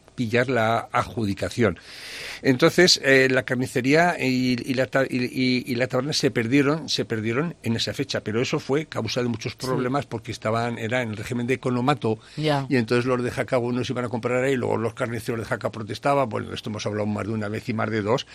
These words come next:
Speaker 1: y era, era algo, algo tremendo, pero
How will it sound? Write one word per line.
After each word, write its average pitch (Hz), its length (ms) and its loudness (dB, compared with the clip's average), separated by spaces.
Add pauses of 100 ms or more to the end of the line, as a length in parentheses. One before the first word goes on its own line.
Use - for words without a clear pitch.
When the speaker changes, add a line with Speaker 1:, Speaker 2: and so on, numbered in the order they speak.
(320)
Speaker 1:
y 120 140 2
era, 104 420 6
era 110 280 4
algo, 110 480 6
algo 113 260 4
tremendo, 98 420 2
pero 117 300 4